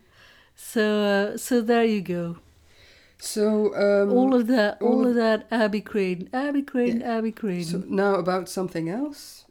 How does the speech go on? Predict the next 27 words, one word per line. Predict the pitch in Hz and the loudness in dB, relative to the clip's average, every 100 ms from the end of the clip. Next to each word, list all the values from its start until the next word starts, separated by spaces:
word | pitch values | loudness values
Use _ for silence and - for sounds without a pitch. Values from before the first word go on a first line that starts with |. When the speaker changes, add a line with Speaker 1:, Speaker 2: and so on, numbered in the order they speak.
| _ - | _ -10
Speaker 2:
There's | 170 180 | -6 -4
another | 175 180 208 196 170 160 143 - _ - | -2 -2 -2 -2 -2 -4 -8 -14 _ -18
book | 170 139 233 - - | -14 -6 -6 -8 -14
out, | 165 165 - - | -10 -10 -12 -10
book | 175 214 | -8 -6
of | 202 | -6
yours | 165 165 156 - | -4 -4 -4 -6
out | 180 180 - - | -10 -12 -14 -12
this | 160 156 - | -12 -12 -8
week. | 247 311 - - _ 247 - - _ - | -6 -6 -10 -20 _ -20 -20 -20 _ -10
Speaker 1:
Oh | 330 | -4
yes, | 285 240 - - 285 | 0 -2 -4 -10 -12
<coughs> | - - | -12 -18
sorry, | - - 269 349 - 254 - | -6 -4 -2 -2 -4 -8 -20
<laughs> | - 302 - | -14 -14 -10
sorry. | 269 - - 294 - _ - - - | -10 -10 -12 -14 -14 _ -20 -20 -14
<coughs> | - - - - - - - - - | -10 -10 -10 -12 -10 -12 -16 -20 -4
Speaker 2:
I | 190 | 0
mean, | 202 | 2
Speaker 1:
I'm | |
Speaker 2:
this | 220 | 4
Speaker 1:
so | 320 | 4
Speaker 2:
will | 247 | 4
be | 214 - | 6 6
to | |
Speaker 1:
sorry. | 339 220 220 190 | 8 6 4 -2
<clears throat> | - | -14